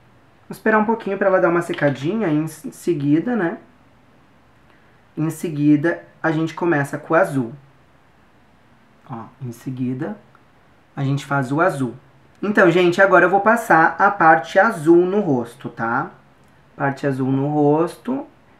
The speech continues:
e vou espalhando. Na última vez que eu usei o azul foi pro Avatar. Aliás, esse vídeo vai sair antes do, do Avasa-, do Avatar, que eu gravei duas semanas antes, porque eu sou louca e é isso aí,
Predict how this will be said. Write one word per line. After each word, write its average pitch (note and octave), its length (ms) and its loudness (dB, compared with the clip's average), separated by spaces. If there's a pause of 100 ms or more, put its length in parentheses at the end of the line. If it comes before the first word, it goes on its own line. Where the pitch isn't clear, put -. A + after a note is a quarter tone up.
(320)
e F#3 120 -6
vou E3 180 2
espalhando. D#3 680 0 (480)
Na E3 100 0
última C4 240 2
vez A#3 140 4
que - 80 -4
eu A3+ 60 4
usei F3+ 200 4
o D#3 60 6
azul C#3+ 280 4
foi E3 140 -4
pro D#3 140 -4
Avatar. D3 560 -2 (200)
Aliás, C3+ 340 0
esse C3+ 160 -8
vídeo C#3+ 200 -2
vai D#3+ 80 -2
sair D#3+ 240 0
antes D#3+ 160 -4
do, F#3+ 80 -2
do F3+ 80 0
Avasa-, F3 460 -2
do D3 180 -2
Avatar, D3 540 0
que - 80 -8
eu D3+ 40 -4
gravei C#3 280 0
duas E3 220 -2
semanas D#3 360 -4
antes, D#3+ 240 -6 (360)
porque - 140 -12
eu E3 60 -4
sou F#3 180 -8
louca E3+ 400 -4
e F#3 240 -6
é F#3+ 80 -4
isso F3+ 300 -8
aí, F3 220 -4